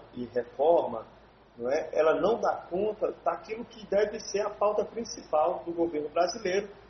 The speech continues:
que é estancar esse genocídio. Nós não podemos mais ter nenhuma pessoa assassinada no Brasil. Esse, essa é a pauta fundamental, né? Nós precisamos retomar o crescimento, regulamentação fundiária,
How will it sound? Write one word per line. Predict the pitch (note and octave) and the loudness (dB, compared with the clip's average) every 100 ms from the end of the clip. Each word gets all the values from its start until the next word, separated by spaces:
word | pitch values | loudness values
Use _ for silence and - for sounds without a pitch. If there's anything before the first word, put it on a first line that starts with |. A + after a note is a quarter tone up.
| - | -14
que | - G#3+ | -2 4
é | F#3 G#3 - | 6 4 -2
estancar | G#3 - C4 C4 - F3+ F#3+ A#3 - - - - | -8 -2 0 0 0 -2 -2 -4 -6 -18 -20 0
esse | G3+ G3 - | 0 0 -4
genocídio. | G3+ A3 G#3+ - B2 B2+ - | -4 -4 -6 -6 -8 -8 -2
Nós | F#3 F#3+ | -2 0
não | G#3+ A#3 | -4 -4
podemos | D3+ - D#3 E3+ E3+ - | -4 -2 -2 -4 -6 -4
mais | D3 D3+ - | -4 -4 -4
ter | C#3+ C#3+ - - | -4 -6 -16 -10
nenhuma | A3+ C4+ A#3 A#3+ A#3 | -2 -2 0 0 0
pessoa | G3+ F#3+ F#3 | -2 -2 -4
assassinada | E3 - D#3 D3+ | -4 -6 -10 -8
no | |
Brasil. | D3+ D#3+ - - - - | -4 -4 -6 -18 -12 -2
Esse, | E3+ - - G3 - - - | 0 0 -4 -8 -10 -20 0
essa | - F3+ E3 D#3 | 8 8 8 2
é | |
a | - | 4
pauta | D3 - | 4 4
fundamental, | - F#3+ F3 D#3+ C#3+ B2 C3 C#3+ - - - - | -4 -4 -2 -4 -2 2 4 2 -4 -20 -20 -12
né? | B2 D3 E3 - | -6 -4 -4 -2
Nós | D3 - | -4 -2
precisamos | D#3 - D3+ C3+ | -8 -4 -4 0
retomar | E3+ F#3+ E3+ D3 | 2 2 2 2
o | D3 | 2
crescimento, | D#3 D3 B2+ A#2 C#3+ D#3 C#3+ C#3 - - - - | 0 -6 -8 -6 -2 -2 -4 -10 -20 -20 -6 0
regulamentação | F#3+ F3+ E3 D#3 D#3 - D3 | 2 4 4 2 0 0 -4
fundiária, | - D3 - A#2+ B2 C#3 C#3 C3 C3 | -6 -8 -8 -6 2 4 6 4 2